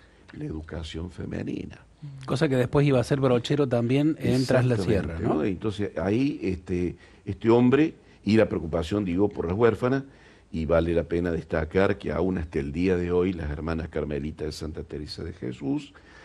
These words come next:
Speaker 1: eh, tienen niñas huérfanas en su, en su
Speaker 2: Ujú.
Speaker 1: hogar, y el colegio, por supuesto, que tiene más de, mm, más de tres siglos, ¿no es
Speaker 2: Claro,
Speaker 1: cierto?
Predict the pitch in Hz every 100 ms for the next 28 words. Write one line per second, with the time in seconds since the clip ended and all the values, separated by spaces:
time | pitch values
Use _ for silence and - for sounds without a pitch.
0 | - - - 80 80 80 76 71 73 -
1 | - - - _ - 80 78 78 82 80
2 | 78 95 104 - 80 82 95 - - 67
3 | 73 - 69 64 60 - 57 62 - 123
4 | - 101 120 113 143 - - - - _
5 | - 69 - 67 78 85 80 67 67 71
6 | 69 - 98 - - - 62 73 69 64
7 | - - - - - 73 71 71 65 -
8 | - - - - _ - 65 62 80 -
9 | - - - 73 71 - - - - -
10 | - - 113 101 73